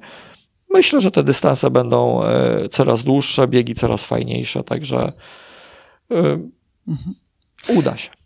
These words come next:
Speaker 2: Co jest w tym takiego ważnego, e, co mówisz? Dla mnie ważne jest to, że to pokazuje, że jak zakiełkuje nam w głowie jakaś myśl, prawda, że jakieś marzenie do spełnienia i w pierwszej chwili pomyślimy, nie, no, po prostu, mm,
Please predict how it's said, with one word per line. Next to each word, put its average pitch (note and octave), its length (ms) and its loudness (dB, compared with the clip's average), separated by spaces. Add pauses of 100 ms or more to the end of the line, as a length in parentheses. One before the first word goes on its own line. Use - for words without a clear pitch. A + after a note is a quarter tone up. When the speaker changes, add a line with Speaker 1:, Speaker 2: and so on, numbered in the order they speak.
(480)
Speaker 2:
Co B3 260 2
jest B3+ 220 2
w - 40 -16
tym A3 140 2
takiego G#3 360 -2
ważnego, F#3 600 -2
e, E3 300 -6
co F#3+ 200 -4
mówisz? D#3+ 440 -6
Dla F3 300 0
mnie A3 460 2
ważne G#3 380 0
jest - 240 -8
to, G#3+ 220 0
że G#3 260 0 (360)
to G3 120 0
pokazuje, G3+ 760 2
że F#3 100 -4
jak F#3+ 280 -6 (480)
zakiełkuje A#3+ 580 0
nam C4 140 6
w G3 40 0
głowie G3+ 180 0
jakaś G3 320 -4
myśl, D#3 320 0
prawda, E3 260 -4
że F#3 80 0
jakieś F3 260 -4
marzenie F#3 520 2
do E3+ 140 0
spełnienia F3 640 0 (560)
i G3+ 80 -12
w - 60 -16
pierwszej C4 320 -2
chwili A#3+ 220 -6
pomyślimy, A#3 580 0 (400)
nie, G#3 240 2
no, D3 120 -2
po - 100 -12
prostu, G3+ 440 -8
mm, G#3 160 -4